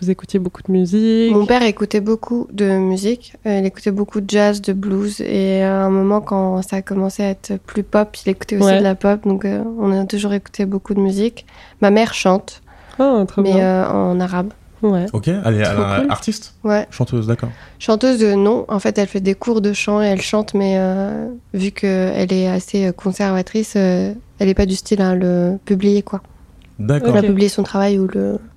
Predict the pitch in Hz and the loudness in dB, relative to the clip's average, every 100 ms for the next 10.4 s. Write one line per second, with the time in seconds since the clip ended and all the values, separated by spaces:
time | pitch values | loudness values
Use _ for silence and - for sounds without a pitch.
0 | - - 104 98 104 - 104 104 117 120 | -20 -4 -2 0 -2 -2 0 2 4 4
1 | 156 190 180 190 202 220 202 185 190 202 | 4 4 4 2 4 4 6 6 6 4
2 | 214 180 202 202 190 185 - 196 196 185 | 4 4 4 4 4 0 -4 2 2 2
3 | - 190 196 220 226 247 254 185 190 220 | 2 2 2 2 2 2 2 2 2 2
4 | 208 196 190 202 196 240 233 220 208 196 | 4 2 0 -2 2 2 2 2 2 2
5 | 202 196 226 220 - - - - 214 196 | 2 2 2 0 -8 -20 -20 -6 -4 0
6 | 196 190 185 - 208 175 269 269 254 254 | 2 2 4 4 2 4 4 6 6 4
7 | - 208 - - 247 - - _ - - | 4 2 0 2 2 2 -4 _ -20 -20
8 | - - - 196 185 196 - 196 196 185 | -20 -14 2 4 4 0 -2 2 2 2
9 | 233 214 208 214 196 196 - 220 220 - | 2 2 0 0 0 0 2 4 4 0
10 | - 196 196 | -2 0 0